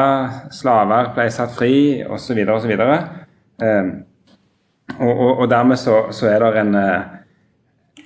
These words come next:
en link til det, og, og klart det også har i seg et sånt sosialt aspekt,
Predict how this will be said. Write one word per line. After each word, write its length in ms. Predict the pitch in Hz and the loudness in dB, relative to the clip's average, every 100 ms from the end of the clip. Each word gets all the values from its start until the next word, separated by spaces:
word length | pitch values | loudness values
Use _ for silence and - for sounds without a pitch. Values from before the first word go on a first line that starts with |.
| _ 127 | _ 0
en 80 | |
link 300 | 117 123 123 120 | 2 2 0 0
til 80 | 117 | 4
det, 260 | 156 185 | 4 4
og, 260 | 143 127 120 | 2 2 2
og 140 | 120 | 0
klart 180 | 127 120 | 0 0
det 80 | 127 | 2
også 160 | 123 147 | 2 2
har 140 | 127 | 0
i 80 | 117 | 0
seg 220 | 117 117 | 0 -2
et 80 | 104 | -2
sånt 140 | 113 - | -6 -6
sosialt 460 | 113 110 104 104 | -6 -2 -2 -2
aspekt, 500 | 127 120 254 - - | -6 -4 -6 -8 -20